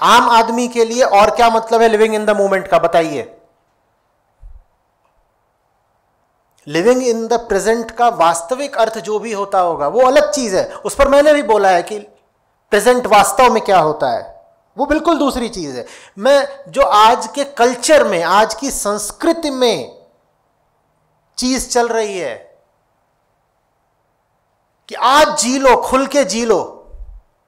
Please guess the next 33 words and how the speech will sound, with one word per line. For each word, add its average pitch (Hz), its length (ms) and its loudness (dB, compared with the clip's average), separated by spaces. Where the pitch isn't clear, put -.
मैं 208 100 -4
उसकी 226 320 -6
बात 156 220 -2
कर 131 140 -10
रहा 113 180 -10
हूं। 92 100 -16
living 208 300 -4
in 220 100 -4
the 220 140 -4
present 208 300 -6
का 233 200 0
अगर 202 320 -2
कोई 214 380 -8
आध्यात्मिक 180 720 -6
अर्थ 196 220 -2
है 262 200 0
तो 202 80 -4
वो 220 80 -2
अलग 170 320 -4
होगा, 123 280 -12
और 175 60 -4
वो 214 80 -4
जो 277 160 -2
भी 302 160 -2
अर्थ 294 240 -2
है 254 40 -2
उसकी 247 260 -10
बात 202 260 -2
हम 240 100 -6
अलग 208 280 -6
कर 220 120 0
चुके - 280 -14
हैं। 104 180 -20